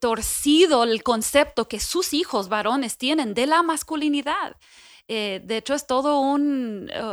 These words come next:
una rama de, de psicología y todo, lo, el, el impacto que las mamás tienen sobre los hombres, los varones, los hijos varones. Entonces,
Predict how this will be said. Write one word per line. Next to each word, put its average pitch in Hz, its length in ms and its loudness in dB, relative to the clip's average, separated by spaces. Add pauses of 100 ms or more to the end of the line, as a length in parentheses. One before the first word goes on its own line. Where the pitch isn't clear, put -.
una 262 260 -2
rama 269 340 4
de, 190 420 -2 (240)
de 226 160 -2
psicología 247 840 0
y 240 100 0
todo, 277 300 2
lo, 170 120 -6
el, 220 380 -4
el 233 120 -2
impacto 240 460 -2
que 320 100 -4
las 262 200 -2
mamás 214 420 -2
tienen 311 300 0
sobre 294 340 -2
los 214 300 -4
hombres, 214 580 -6 (260)
los 202 220 -10
varones, 220 500 -2
los 202 220 -6
hijos 247 400 -6
varones. 202 500 -8 (400)
Entonces, 240 540 -4